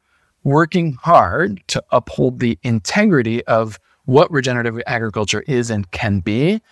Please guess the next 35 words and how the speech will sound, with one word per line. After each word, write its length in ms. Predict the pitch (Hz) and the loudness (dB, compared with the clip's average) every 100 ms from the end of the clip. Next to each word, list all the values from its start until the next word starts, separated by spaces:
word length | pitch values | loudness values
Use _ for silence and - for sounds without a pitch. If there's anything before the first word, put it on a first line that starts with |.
| _ _ | _ _
and 180 | 127 123 | 0 2
to 100 | 120 | 0
make 320 | 120 123 123 | 0 -2 -2
sure 280 | - 185 170 | 0 2 2
we're 140 | 127 | 0
focusing 580 | 110 123 117 117 117 113 - _ _ | -2 -4 -4 -4 -4 -6 -8 _ _
on 360 | 110 127 147 143 _ _ | 2 4 4 0 _ _
outcomes, 600 | 107 107 - 104 87 80 - | 2 2 2 0 2 0 -4
on 240 | - 110 110 | -4 -2 2
what 220 | 123 143 | 2 2
is 120 | 135 - | 0 -4
actually 400 | 101 117 - 107 | -6 -2 0 0
happening, 340 | 107 98 98 90 _ | -2 -6 -8 -10 _
and 100 | 131 | 0
not 160 | 151 202 | 2 2
just, 220 | 214 - | 0 2
like, 260 | 160 127 _ _ _ - | 0 -2 _ _ _ -2
improving 440 | 123 147 160 143 | 0 2 2 2
outcomes 340 | 110 98 104 | -2 -4 -4
a 40 | 104 | -4
little 160 | 101 | -6
bit, 140 | - - | -6 -8
but 160 | 117 - - | -8 -10 -4
actually 400 | 143 151 175 151 | -2 0 2 2
getting 280 | 131 127 120 | 2 -2 -4
towards 380 | - 123 120 113 | -4 -2 -2 -4
the 80 | |
point 280 | 101 110 107 | -6 -4 -4
where 120 | 107 | -4
it's 180 | 104 92 - _ _ - | -6 -8 -16 _ _ 0
net 300 | 107 104 110 | 0 0 -4
zero, 200 | 107 98 - | -2 -2 0
actually 300 | 127 - 131 | -2 0 -2
getting 280 | 123 117 98 _ _ _ _ _ _ | -2 -4 -10 _ _ _ _ _ _
beyond 760 | 120 113 107 117 120 110 104 | 0 2 0 0 -2 -2 -6